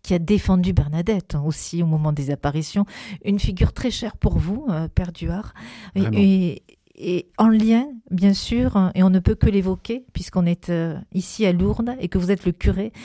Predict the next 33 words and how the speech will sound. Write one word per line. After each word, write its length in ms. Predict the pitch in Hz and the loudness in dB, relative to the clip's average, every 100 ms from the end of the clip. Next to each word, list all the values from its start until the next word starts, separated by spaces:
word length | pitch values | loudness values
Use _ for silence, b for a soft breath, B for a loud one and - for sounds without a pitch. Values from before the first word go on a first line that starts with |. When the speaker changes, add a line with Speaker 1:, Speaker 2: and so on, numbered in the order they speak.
| B B | B B
Speaker 1:
de 60 | 180 | -4
cette 220 | 185 180 | -2 -2
paroisse, 500 | 175 170 196 226 - 190 | -2 -2 -6 -6 -8 -8
c'est, 340 | - 202 - | -6 -6 -6
euh, 140 | 170 165 | -8 -8
la 120 | - 180 | -8 -6
petite 260 | 185 170 | -8 -2
Bernadette. 580 | 160 151 151 185 190 - 143 - B B B | -2 0 -2 -4 -4 -4 -6 -6 B B B
Alors, 180 | 165 175 | -2 0
qu'est-ce 160 | - - | -2 -2
que 100 | 202 | -2
vous 220 | 170 160 | 0 0
avez 160 | 156 | 0
envie 240 | 170 151 170 | 0 -2 -2
de, 180 | 151 147 | -2 0
de 140 | 170 | 0
dire 480 | 156 180 226 226 220 B B | 0 0 0 2 0 B B
sur 220 | - 214 | -2 -2
tout 120 | - 262 | 0 -4
ce 140 | 196 | -4
que 140 | - | 0
l'on 160 | 180 180 | 2 2
sait 160 | - 233 | 0 -4
peut-être 480 | 170 190 196 - | -2 -2 -2 -2
déjà 320 | 165 160 175 214 | 0 -2 -2 -4
ou 100 | 185 | -6
tout 140 | 214 | -8
ce 100 | - | -8
que 80 | 185 | -4
l'on 140 | 165 | -2
ne 100 | 165 | 0
sait 240 | 160 - 226 | -2 -4 -2
pas 320 | - 175 | -2 -2